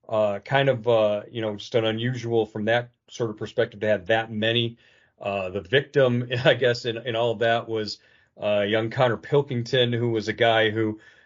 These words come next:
uh, kept getting called up to start game twos of these doubleheaders to sort of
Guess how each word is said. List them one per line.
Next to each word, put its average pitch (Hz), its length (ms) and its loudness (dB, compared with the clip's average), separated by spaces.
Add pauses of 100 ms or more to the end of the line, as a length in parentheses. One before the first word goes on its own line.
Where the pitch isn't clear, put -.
(120)
uh, 95 120 -2
kept - 240 0
getting 117 220 0
called 113 320 2
up 117 160 4
to - 100 -10
start 120 520 0
game 117 320 -6
twos 120 400 -4
of 110 80 -6
these 107 180 -8
doubleheaders 110 640 0
to 104 80 -14
sort 107 240 -2
of 98 100 -6